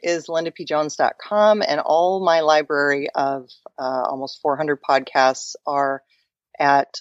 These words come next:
linda p jones dot com forward slash podcasts, plural. And my book is on Amazon. It's called You're Already a Wealth Heiress, Now Think and Act Like One, Six Practical Steps to Make It a Reality Now.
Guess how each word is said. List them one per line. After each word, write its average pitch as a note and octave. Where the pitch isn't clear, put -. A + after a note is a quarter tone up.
linda E3
p E3+
jones D3+
dot -
com D3+
forward D3
slash C3+
podcasts, D3
plural. D3
And D3+
my C#3+
book E3
is D#3
on C#3+
Amazon. D#3+
It's -
called C#3
You're C#3+
Already D#3+
a F#3
Wealth C#3
Heiress, C#3
Now C3
Think D3
and F3
Act D3
Like C3+
One, E3
Six -
Practical D#3+
Steps -
to D3+
Make C#3
It D#3
a D#3
Reality D3
Now. D3+